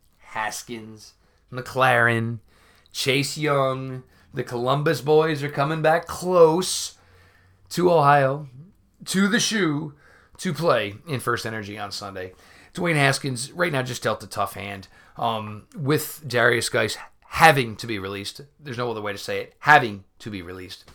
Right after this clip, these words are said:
With moving on from Adrian Peterson. And I'll be honest, this team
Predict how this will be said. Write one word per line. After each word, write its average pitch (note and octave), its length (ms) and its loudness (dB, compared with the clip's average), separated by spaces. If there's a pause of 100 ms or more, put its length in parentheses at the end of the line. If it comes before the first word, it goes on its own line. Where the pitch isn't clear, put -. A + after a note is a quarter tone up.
(520)
With D3 260 -6
moving C3 320 -6
on A2+ 160 0
from A2+ 160 -10
Adrian A2 340 -6
Peterson. G2+ 600 -6
And B2 100 -8
I'll A#2 80 -2
be A2+ 100 -4
honest, G2+ 260 -10
this - 120 -14
team G#2 320 -14